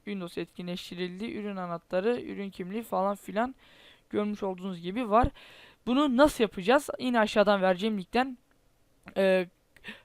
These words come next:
K M, e, Auto Light, e, Portable adlı şu programı indiriyoruz. Programa geliyoruz arkadaşlar. Sağ tık, yönetici olarak çalıştır. Evet diyoruz. Program böyle.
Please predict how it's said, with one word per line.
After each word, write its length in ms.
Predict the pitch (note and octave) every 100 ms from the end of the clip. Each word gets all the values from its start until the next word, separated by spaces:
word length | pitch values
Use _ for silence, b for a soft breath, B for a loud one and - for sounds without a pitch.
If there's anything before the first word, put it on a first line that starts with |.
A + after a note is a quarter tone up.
| _
K 320 | - A#3+ C4+ B3
M, 140 | A#3
e, 320 | B3+ A3+ G3
Auto 680 | - A3+ A#3 A#3 A3 A3+ F3+
Light, 320 | F#3+ A3+ A3
e, 440 | F#3+ F3+ F3 F3 E3+ -
Portable 680 | G#3+ G#3 - G#3+ F#3 G#3 -
adlı 380 | - G#3 - G3+
şu 160 | - G#3+
programı 440 | - F#3+ F#3+ F#3+
indiriyoruz. 540 | F#3+ F#3+ G3 F#3 A3 - B B B -
Programa 580 | - A#3+ A3 A3+ A#3 - - _ _ _ G#3+
geliyoruz 360 | A#3+ A#3 G3+
arkadaşlar. 600 | F#3 F3+ F#3+ F3+ - A3+
Sağ 300 | A3+ - G#3
tık, 320 | G3 A#3 - F#4+ F4 D#4+ D#4
yönetici 400 | C#4+ G#3+ G#3 F#3+
olarak 260 | G3 F#3+ G3 G3
çalıştır. 420 | G3 F#3 - A3+ -
Evet 380 | A3 F#3 F3+ -
diyoruz. 360 | F#3 B3 - b b b b b _
Program 460 | - A#3+ G#3+ A#3 A#3+ C#4+
böyle. 460 | A3+ A3+ F#3+ A#3+